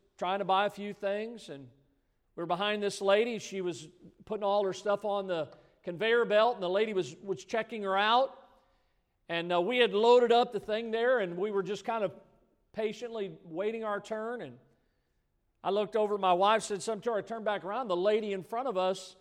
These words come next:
she's not there. I kinda looked at the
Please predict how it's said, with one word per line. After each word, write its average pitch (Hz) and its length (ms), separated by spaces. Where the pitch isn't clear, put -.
she's 220 500
not 214 240
there. 220 320
I 165 80
kinda 190 180
looked 190 240
at 185 80
the 170 240